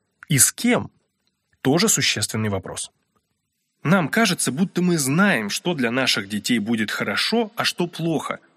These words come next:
Иногда нам даже кажется, что мы знаем, чего они хотят, а чего не хотят. Чаще, правда, мы предпочитаем размышлять о том, чего они должны хотеть. Это уже крайняя степень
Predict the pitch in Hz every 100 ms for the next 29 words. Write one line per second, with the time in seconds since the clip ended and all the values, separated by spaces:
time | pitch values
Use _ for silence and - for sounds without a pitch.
0 | _ - 147 123 104 120 170 117 110 123
1 | 107 - 147 170 - 143 - - - 143
2 | 135 123 170 131 - 147 147 127 117 123
3 | 117 - 98 180 220 - _ _ 131 123
4 | 135 107 101 101 127 - 113 - _ _
5 | _ _ _ _ - 262 269 - 151 220
6 | 165 143 190 - 135 139 - 147 180 127
7 | 123 127 123 170 156 - 131 - 220 156
8 | 165 165 - 147 156 139 131 135 117 123
9 | 175 214 - 113 - 92 - _ _ _
10 | _ 233 220 170 143 - 139 127 98 92
11 | - - 202 208 202